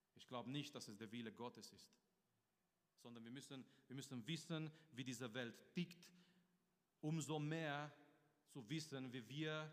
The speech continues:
antworten können, indem wir das Evangelium in diese Kultur reinbringen. Und Paulus erreicht Athen. Wie macht er das? Er macht es, indem er das Evangelium auf den Marktplatz bringt.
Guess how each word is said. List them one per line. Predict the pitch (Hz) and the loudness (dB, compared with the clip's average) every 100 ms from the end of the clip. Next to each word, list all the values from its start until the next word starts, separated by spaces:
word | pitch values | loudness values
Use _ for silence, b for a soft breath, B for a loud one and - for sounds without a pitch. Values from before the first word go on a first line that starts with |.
| - - - | -10 -20 -4
antworten | 127 135 131 127 117 | -2 0 -2 -2 -4
können, | 104 147 131 117 113 - - - _ _ | -2 -2 0 0 -4 -8 -20 -20 _ _
indem | 120 110 117 | -8 -4 -2
wir | 120 | -2
das | 117 - | -2 -2
Evangelium | 110 107 107 127 117 113 107 - | 0 0 2 2 2 2 0 -2
in | 110 | -4
diese | 104 107 | -2 -2
Kultur | 117 107 113 110 104 - - | -2 -2 0 -2 -2 -6 -6
reinbringen. | 107 104 98 95 90 82 _ b b b b - | -4 -2 -4 -6 -8 -12 _ b b b b -8
Und | 113 107 104 | -2 -2 -2
Paulus | 147 151 156 143 139 | 2 4 6 4 0
erreicht | - 113 131 160 - - | 0 2 4 4 2 -4
Athen. | 135 - 147 139 | -4 2 2 2
Wie | 113 | 2
macht | 123 147 - | 2 2 -2
er | 135 | -2
das? | 139 139 - B B B | 0 0 -6 B B B
Er | 113 | 2
macht | 127 - | 2 0
es, | 127 - | -6 -6
indem | 123 113 131 139 135 135 - - | -4 -4 -2 -2 -4 -8 -18 -10
er | 120 | -8
das | 123 113 | -8 -10
Evangelium | 120 107 104 123 117 120 | -10 -10 -6 -6 -4 -6
auf | 117 107 | -8 -8
den | 104 | -4
Marktplatz | 104 104 101 - 95 92 - _ - | 0 0 -2 -6 -6 -6 -14 _ -16
bringt. | 98 95 | -10 -10